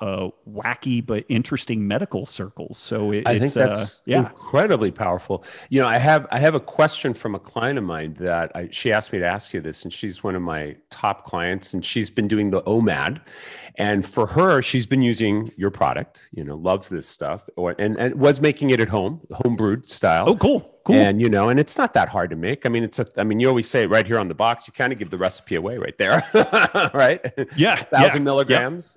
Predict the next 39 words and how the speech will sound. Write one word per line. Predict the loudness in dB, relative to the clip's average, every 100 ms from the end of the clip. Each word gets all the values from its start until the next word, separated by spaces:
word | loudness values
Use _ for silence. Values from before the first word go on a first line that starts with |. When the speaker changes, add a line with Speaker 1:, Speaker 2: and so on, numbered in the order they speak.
| -12
Speaker 2:
and | -10 -10
you |
can | -12 -6
get | 0
all | 0
that | 0 -4
stuff | -6 -6 -6
on | -6
Amazon | -4 -6 -6 -6 -6
or |
whatever, | -6 -8 -6 -6
you | -8 -8
know, | -8 -10
and | -10
things | -12 -10 -6
like | -6 -4
that. | -6 -4
But | -4
obviously | -4 -4 -10 -12 -14 -14 -10
making | -8 -6 -8
it | -8
convenient | -12 -8 -4 -2 -4
is | -8 -12
tricky. | -8 -8 -8 -10 -14 -20 -20 -20 -20 -4
But | -2 -2
how | -4 -8 -4 -4 -4
does | -4 -4 -4
this | -2 0 0 -2 -6 -8 -10 -14 _ _ _ _ _ _ _ -16 -4
biochemically, | 0 2 0 -4 -4 -4 -6 -10 -12 -14 -14
you | -10 -8
know, | -8 -6
in, | -8 -4
maybe | -4 -4
you | -4
can | -6
explain | -6 -4 -2 -2
this | -4
to | -6
us | -10